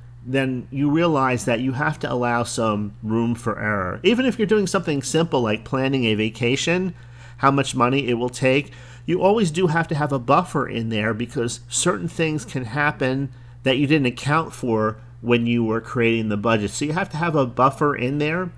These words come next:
maybe fifteen percent, maybe even twenty, I guess, depending on how accurate you are in, in your planning. But it's definitely, of course, important to research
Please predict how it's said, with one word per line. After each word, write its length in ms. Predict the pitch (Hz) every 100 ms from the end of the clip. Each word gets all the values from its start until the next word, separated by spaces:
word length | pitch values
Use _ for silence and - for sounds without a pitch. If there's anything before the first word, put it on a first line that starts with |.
| - - - -
maybe 240 | 127 123
fifteen 480 | - 135 - 143 139
percent, 480 | - - 147 139 -
maybe 220 | 151 214
even 260 | 165 165
twenty, 600 | 147 - 107 147 110 98 - - -
I 120 | 107
guess, 220 | 110 117
depending 400 | - - 127 123
on 120 | 120
how 380 | 107 120 117 117 - - - - - - -
accurate 520 | 127 196 - 117 -
you 200 | 107 104
are 360 | 95 98 101 - - - -
in, 580 | 110 110 110 107 107 - - -
in 160 | 120
your 120 | 117
planning. 640 | 107 - 127 135 98 95 92 - - - - - - -
But 260 | 117 131 -
it's 180 | - - - - -
definitely, 340 | 175 202 208 131
of 100 | -
course, 320 | 131 120 117
important 500 | 104 127 120 104 107
to 140 | 120
research 720 | 110 127 139 - 113 104 -